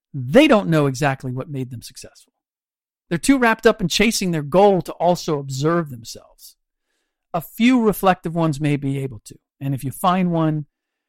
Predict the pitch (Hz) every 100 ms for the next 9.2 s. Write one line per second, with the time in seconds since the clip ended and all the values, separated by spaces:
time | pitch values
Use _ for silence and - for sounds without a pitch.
0 | _ _ _ 107 113 - 160 156 143 139
1 | 127 139 135 123 120 139 135 139 139 135
2 | 131 123 127 113 120 - 101 _ _ _
3 | _ _ _ _ _ _ _ 143 196 202
4 | - 170 165 143 131 110 - - _ _
5 | _ 160 156 139 143 151 156 147 139 131
6 | 127 _ _ _ _ _ _ _ _ _
7 | - 110 - _ _ _ _ _ _ _
8 | _ _ _ _ _ _ _ _ - 151
9 | 127